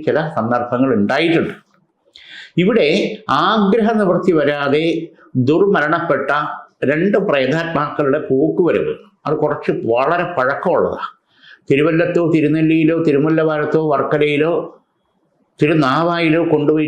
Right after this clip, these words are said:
ചെയ്തതും രാമേശ്വരത്ത് ചെയ്തതും ഒന്നും തൃപ്തിയാവാത്ത സ്ഥിതിയുള്ള ബന്ധനങ്ങൾ, എന്നെ മറന്നോ എന്നുള്ള ചോദ്യവുമായിട്ട് നിൽക്കുന്ന ദോഷങ്ങളുണ്ടെങ്കിൽ അതിന്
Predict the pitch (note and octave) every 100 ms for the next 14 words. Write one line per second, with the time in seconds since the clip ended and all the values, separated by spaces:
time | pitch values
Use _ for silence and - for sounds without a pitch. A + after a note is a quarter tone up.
0 | D3 C3+ C#3+ D3+ C3+ D3+ C#3+ C#3 D3+ D3+
1 | D3+ C#3+ D3 C#3 C3 C#3 C3+ C#3+ C#3+ -
2 | A#2+ - F3+ C#3+ C#3 D3 D3 D#3 - C3
3 | C3+ A#2 A#2+ E3 G#3 - - _ _ -
4 | G#2+ C3 C3+ C#3+ D3 C#3 A#2 F2 - -
5 | _ _ _ _ _ _ _ _ - A2
6 | F#3+ E3 C3 C3+ C#3 C#3+ C#3+ C3+ B2+ B2+
7 | D#3 D#3 C3 B2 B2+ A2 - C3 A#2 G#2
8 | - C#3+ A#2+ A2+ F#2+ B2+ A#2 G#2+ - -
9 | _ _ _ - C#3 G3